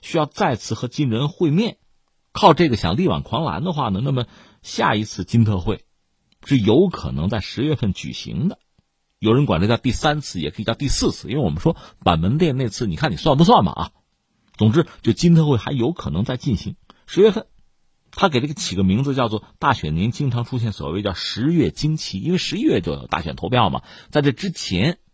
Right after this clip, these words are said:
作为现任总统，毕竟总统有总统的权利和条件嘛，做一些大家意料不到的事情嘛，挽回一下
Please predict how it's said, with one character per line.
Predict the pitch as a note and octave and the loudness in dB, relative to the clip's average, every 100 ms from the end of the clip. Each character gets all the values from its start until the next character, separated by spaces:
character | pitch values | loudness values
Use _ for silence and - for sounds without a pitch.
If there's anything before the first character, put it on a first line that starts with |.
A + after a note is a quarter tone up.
| _ | _
作 | E3 | 0
为 | E3 | 2
现 | E3+ - G#3+ C#3+ | 2 2 4 6
任 | G#2 G2 | 4 2
总 | F2+ G#2 | 0 -6
统， | - C#2+ - - | -8 -14 -6 2
毕 | A#3 | 4
竟 | G3 | 4
总 | G#3+ F3 | 2 -2
统 | - C2+ | -4 -4
有 | D2 | -4
总 | - D#3+ | 0 0
统 | - | 0
的 | C#2+ | -4
权 | - - F#2+ | -6 0 0
利 | C3+ | 2
和 | B2 | 0
条 | - - - | -4 -8 -4
件 | D#3+ A#2 | -4 -4
嘛， | - | -8
做 | - F#3+ D#3+ | -2 2 2
一 | |
些 | D3+ | 2
大 | - | -2
家 | C#3+ C#3+ | -2 -2
意 | D3+ | -2
料 | G#2 E2+ | -2 -2
不 | - | -4
到 | - | -4
的 | - | -4
事 | E2+ - | -4 -4
情 | E2+ D2+ | -4 -4
嘛， | C#2+ | -2
挽 | D#2 D#2 B1 | 0 0 0
回 | F#2+ | -2
一 | |
下 | C3+ | -2